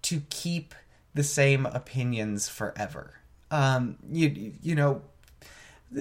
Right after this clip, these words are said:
let's just say cable news, when they book people to come on the show, they, they do so with some expectation of what they're gonna say. You know, if,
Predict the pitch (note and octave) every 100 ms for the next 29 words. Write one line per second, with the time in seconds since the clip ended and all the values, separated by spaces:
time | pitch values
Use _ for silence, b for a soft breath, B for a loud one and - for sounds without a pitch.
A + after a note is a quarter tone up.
0 | - - - C4+ - C#4 - A#3 - A3+
1 | G3 F3 F3 G#3+ D3+ B2 - E3 F3 F3+
2 | D#3 A3 A3 - G#3 F#3 E3+ - E3 D3
3 | C3 B2 - - D4 G#3+ C#3 C#3 B B
4 | B B B B - A3 G#3+ - C#3+ D#3+
5 | C#3+ - C4+ E4 D#4 - C#3 C3 C3 D#3+
6 | C#3+ - - G3 G#3 F#3 C#3 E3 E3 -
7 | D3+ D3 - D#3+ D3 C#3 A2+ A2 B2 A#2+
8 | A#2+ - A#2 A2 G#2+ G2+ G2+ - G3+ E3+
9 | D#2+ - - b b b b b b -
10 | E3+ D#3+ D3+ D#3 - D#3 D3 C#3+ - -